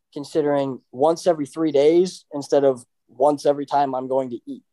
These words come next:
So it's been a big difference, and technology is always moving in the right direction, which is something super grateful for. Again, my doctors tell me all the time, like, "Hey,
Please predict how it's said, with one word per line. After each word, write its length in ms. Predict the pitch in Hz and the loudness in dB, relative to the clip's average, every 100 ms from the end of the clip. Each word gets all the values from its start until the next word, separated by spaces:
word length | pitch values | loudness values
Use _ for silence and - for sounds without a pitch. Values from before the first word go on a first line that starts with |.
| _ | _
So 240 | - 135 135 | 0 2 2
it's 100 | 151 | 2
been 140 | 156 | 0
a 40 | |
big 220 | 147 165 156 | 2 0 2
difference, 340 | 156 156 151 | 2 0 -4
and 120 | 135 - _ _ _ | -8 -10 _ _ _
technology 480 | - 160 165 170 156 | -2 2 2 2 0
is 60 | 147 | 0
always 260 | 156 151 | 0 0
moving 220 | 151 156 147 | -4 -4 -4
in 40 | |
the 80 | 143 | -2
right 160 | 139 | -2
direction, 460 | 135 139 139 - 139 | -2 -2 -2 -4 -8
which 160 | 139 131 | -8 -6
is 80 | |
something 380 | 147 127 127 123 - _ | -2 -2 -2 -6 -10 _
super 360 | - 156 135 131 | -2 0 2 2
grateful 320 | 135 135 131 | 2 2 -2
for. 200 | 143 131 | 2 2
Again, 300 | 127 131 131 | 4 2 2
my 140 | 127 | 2
doctors 340 | 127 131 135 127 | 2 0 -2 -6
tell 100 | 131 | -4
me 80 | 127 | -2
all 60 | |
the 80 | 123 | -2
time, 160 | 131 131 | -2 -2
like, 140 | 123 | -4
"Hey, 260 | 131 127 | -4 -4